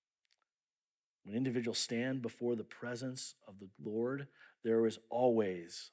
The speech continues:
awe. There is always rightful dread. There, there is always a humiliation of the creature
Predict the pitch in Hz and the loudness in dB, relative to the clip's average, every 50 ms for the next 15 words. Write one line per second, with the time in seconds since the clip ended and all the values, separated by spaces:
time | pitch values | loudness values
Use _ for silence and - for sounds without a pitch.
0 | _ _ - 90 87 85 78 78 - - - - _ _ _ _ _ _ _ _ | _ _ -8 -8 -6 -6 -8 -10 -14 -18 -20 -20 _ _ _ _ _ _ _ _
1 | _ _ _ _ _ _ _ _ _ _ - 107 107 110 107 - - - - 131 | _ _ _ _ _ _ _ _ _ _ -10 -8 -6 -6 -6 -6 -6 -4 -2 0
2 | 131 127 123 117 110 101 92 87 82 85 - - - - - _ _ _ - - | 2 4 4 4 4 2 0 -2 -6 -6 -8 -8 -8 -10 -14 _ _ _ -4 0
3 | 113 113 113 113 - - - 92 80 - _ _ _ - - 101 98 98 98 92 | 2 2 2 2 -2 -8 -12 -12 -12 -14 _ _ _ -16 -16 -12 -8 -8 -6 -6
4 | 90 82 80 - - _ _ _ _ _ _ _ _ _ _ _ _ _ _ _ | -6 -8 -12 -16 -20 _ _ _ _ _ _ _ _ _ _ _ _ _ _ _
5 | _ _ - 107 104 90 107 127 117 113 110 - - - _ _ _ _ _ _ | _ _ -8 -6 -6 -2 0 2 2 2 2 0 -2 -8 _ _ _ _ _ _
6 | _ _ - - - 151 143 151 139 131 117 110 98 87 87 87 - - - - | _ _ -4 2 6 8 8 10 8 6 4 0 -2 -4 -6 -6 -8 -8 -8 -10
7 | - - - - _ - 107 92 - - - _ - - - 135 123 123 120 120 | -14 -20 -20 -18 _ -10 -10 -10 -10 -14 -20 _ -12 -4 -2 0 0 0 2 2
8 | 131 131 139 143 135 131 131 143 156 143 - - - 117 101 90 90 - _ _ | 4 4 6 6 8 8 8 8 8 6 6 4 4 2 0 -2 -8 -16 _ _
9 | - - - - 104 101 98 - - - - 135 131 127 - - - 95 87 | -20 -18 -14 -12 -10 -10 -10 -10 -12 -4 0 0 0 0 0 -4 -4 -6 -8